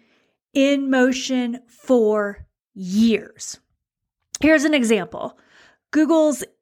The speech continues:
information gain patent, the technology that's being used right now to check the originality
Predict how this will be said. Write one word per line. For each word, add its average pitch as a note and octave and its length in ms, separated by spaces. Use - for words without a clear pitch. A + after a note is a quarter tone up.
information C4+ 920
gain D#4+ 400
patent, E4+ 680
the A3+ 140
technology A#3+ 880
that's G#3 240
being A3+ 260
used A3+ 340
right G#3 180
now G#3 180
to G#3 180
check F#3+ 540
the A3+ 140
originality C4+ 1080